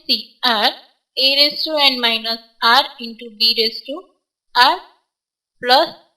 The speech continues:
so on, minus one raised to N, N C N into B raised to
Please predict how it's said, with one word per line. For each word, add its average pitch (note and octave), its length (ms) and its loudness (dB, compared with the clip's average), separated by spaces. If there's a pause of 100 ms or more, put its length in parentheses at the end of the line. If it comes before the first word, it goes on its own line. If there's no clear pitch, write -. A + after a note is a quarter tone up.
(120)
so - 360 -6 (320)
on, D4+ 120 0 (1900)
minus B3 680 2
one B3+ 260 4
raised C4+ 360 -2
to E4 180 -6 (600)
N, C#4 260 4 (680)
N D4+ 400 2
C C#4+ 280 -4
N D4+ 260 2
into B3 400 -8
B A#3+ 220 2
raised G3+ 300 -4
to D#4 160 -10